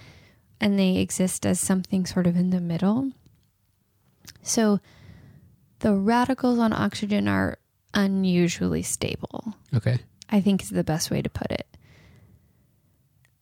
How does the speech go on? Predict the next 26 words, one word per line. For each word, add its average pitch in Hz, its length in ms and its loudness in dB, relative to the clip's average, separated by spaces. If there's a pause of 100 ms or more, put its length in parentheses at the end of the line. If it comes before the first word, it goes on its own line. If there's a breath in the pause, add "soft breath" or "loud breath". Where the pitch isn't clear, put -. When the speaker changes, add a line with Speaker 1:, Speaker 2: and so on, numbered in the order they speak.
(160)
Speaker 1:
There's 240 180 2
an 226 120 0
interesting 220 500 0
article 185 380 2
about 180 240 0
this 185 240 -2
in 190 100 0
Chemical 180 360 0
and 180 120 2
Engineering 185 500 0
News 185 300 2
where 196 100 0
actually - 340 -2
a 185 40 0
professor 185 420 -2
from 180 200 0
U 180 160 2
N 180 140 2
T 180 320 -2
was 214 440 0 (760 soft breath)
cited. 226 420 0 (260)
So 190 460 -2 (500)
go - 140 6
Mean 95 100 4
Speaker 2:
Nice. 202 200 2
Speaker 1:
Green. 196 340 2